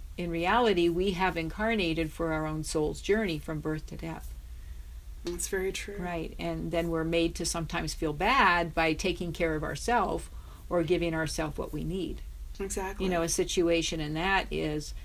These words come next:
Speaker 1: uh, somebody who wants to maybe have a career path that is different from what their parents want them to have. And they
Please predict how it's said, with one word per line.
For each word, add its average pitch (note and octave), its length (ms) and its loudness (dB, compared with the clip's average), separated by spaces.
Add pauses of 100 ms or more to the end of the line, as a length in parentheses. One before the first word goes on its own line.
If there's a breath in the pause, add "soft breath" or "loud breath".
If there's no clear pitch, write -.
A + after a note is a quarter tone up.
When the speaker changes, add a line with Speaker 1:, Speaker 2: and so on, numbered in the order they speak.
(360 loud breath)
Speaker 1:
uh, E3 280 -4
somebody E3+ 400 2
who F3+ 160 0
wants E3 540 0
to E3+ 280 4
maybe E3 360 2
have D#3 180 0
a D#3 60 0
career F3+ 460 4
path D#3+ 500 -2
that E3 160 0
is D#3 160 0
different E3 420 2
from D#3+ 300 0
what D#3+ 240 0
their D#3+ 160 2
parents G#3+ 540 0
want D#3 240 -4
them D3+ 140 -4
to D#3 120 -6
have. - 400 -4 (600 loud breath)
And D#3+ 720 -2
they E3 600 4